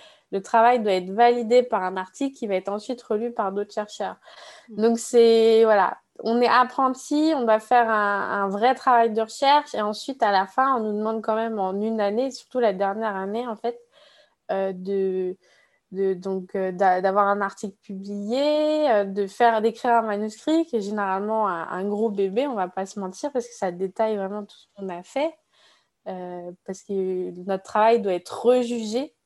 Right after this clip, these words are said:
Speaker 1: euh, autre que par l'article, et ensuite une soutenance de thèse, où vous êtes quand même devant un jury, généralement de gens, euh, de ponte du domaine. <laughs>
Speaker 2: Ouais.
Speaker 1: Donc, c'est assez impressionnant et on est jugé, voilà, c'est une heure où on expose notre travail. Ensuite, on est,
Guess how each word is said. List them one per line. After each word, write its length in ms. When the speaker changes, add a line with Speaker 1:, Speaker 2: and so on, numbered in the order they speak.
Speaker 1:
euh, 720
autre 320
que 60
par 300
l'article, 540
et 100
ensuite 380
une 120
soutenance 480
de 100
thèse, 460
où 80
vous 160
êtes 120
quand 120
même 160
devant 200
un 160
jury, 680
généralement 720
de 280
gens, 520
euh, 180
de 140
ponte 420
du 140
domaine. 600
<laughs> 1000
Speaker 2:
Ouais. 140
Speaker 1:
Donc, 140
c'est 140
assez 280
impressionnant 840
et 160
on 160
est 140
jugé, 720
voilà, 280
c'est 200
une 280
heure 260
où 140
on 100
expose 400
notre 200
travail. 480
Ensuite, 460
on 260
est, 300